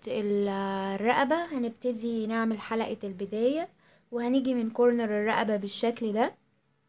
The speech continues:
ونبتدي نوصل الخيط بتاعنا سواء من الجهة دي او من الجهة دي زي ما تحبي.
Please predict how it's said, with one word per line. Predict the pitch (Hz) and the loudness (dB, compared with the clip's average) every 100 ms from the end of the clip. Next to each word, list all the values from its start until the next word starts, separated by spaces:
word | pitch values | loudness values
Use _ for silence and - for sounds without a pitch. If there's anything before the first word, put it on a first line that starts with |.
| _ - | _ -12
ونبتدي | 233 247 247 269 247 240 | -6 -4 0 -2 0 0
نوصل | 240 247 254 240 226 | 0 2 2 2 0
الخيط | - 202 233 226 | -4 -2 -2 -2
بتاعنا | 208 220 233 277 | -4 -2 0 0
سواء | 285 247 247 | 0 0 0
من | 220 202 | -2 -4
الجهة | 208 196 226 220 | -4 0 0 0
دي | 202 262 | -2 -2
او | 247 | -2
من | 233 214 | -2 -2
الجهة | 202 208 220 | -2 -2 -2
دي | 202 233 | -2 -4
زي | 226 226 | -2 -2
ما | 220 | -2
تحبي. | - 226 220 311 | -6 -8 -2 -2